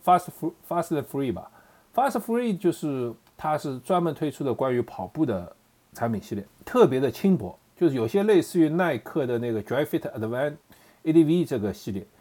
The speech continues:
就是超薄超轻，而且它的版型也是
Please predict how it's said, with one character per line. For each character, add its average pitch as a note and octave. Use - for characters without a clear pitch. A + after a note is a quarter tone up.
就 F#3
是 C#3+
超 A#3
薄 D3
超 D#3
轻， E3
而 -
且 G#3
它 F3+
的 F#3
版 F2+
型 A#2+
也 C3
是 G#2